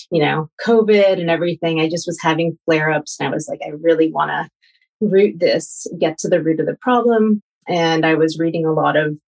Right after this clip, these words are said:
trauma books and all kinds of things. And Taming Your Triggers was one thing that a good friend recommended.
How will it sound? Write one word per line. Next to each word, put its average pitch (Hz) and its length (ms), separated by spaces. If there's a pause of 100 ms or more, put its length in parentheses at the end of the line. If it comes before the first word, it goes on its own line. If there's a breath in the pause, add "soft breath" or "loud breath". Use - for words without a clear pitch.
trauma 254 340
books 214 480
and 156 280 (440 loud breath)
all 190 120
kinds 165 340
of 147 80
things. 143 380
And 151 320
Taming 170 280
Your 160 120
Triggers 160 480
was 151 180
one 151 220
thing 151 180
that 143 140
a - 80
good 151 220
friend - 180
recommended. - 600